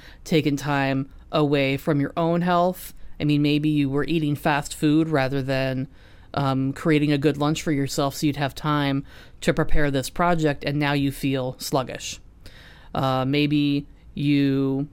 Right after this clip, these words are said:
worked on it on your lunch hour, or you left work early. There, there's just so many small ways that doing these helpful things for other people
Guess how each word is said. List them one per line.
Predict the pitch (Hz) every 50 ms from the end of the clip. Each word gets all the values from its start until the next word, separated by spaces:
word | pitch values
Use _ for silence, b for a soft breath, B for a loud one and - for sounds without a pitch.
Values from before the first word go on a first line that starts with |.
| -
worked | 175 151 151 156 143 - 151
on | 135 135 135
it | -
on | - 123 127
your | - - 139
lunch | 175 220 220 202 - 214
hour, | 190 180 180 175 175 175 170 175
or | - 135 131
you | 127 123 123 127
left | 131 123 117 - - -
work | - - 123 -
early. | - 202 196 185 185 185 180 175 175 170 165 175 B B B B B B B B B - -
There, | - 165 - -
there's | - 190 185 196 190 175 -
just | 202 190 - -
so | - 233 240 247
many | 247 254 247 247 240 233 208
small | - - - - 180 160 156 160 160
ways | 147 143 139 135 139 143 156 175 170 - - B B B B B B -
that | 143 165 160 - 165 147
doing | 170 175 175 196 196 190
these | 180 160 151 -
helpful | - 175 170 - - 165 151
things | - - 180 170 175 180 - -
for | - - - -
other | 156 151 143 147 143 139 - -
people | - 180 233 - - 214 220 233 240 233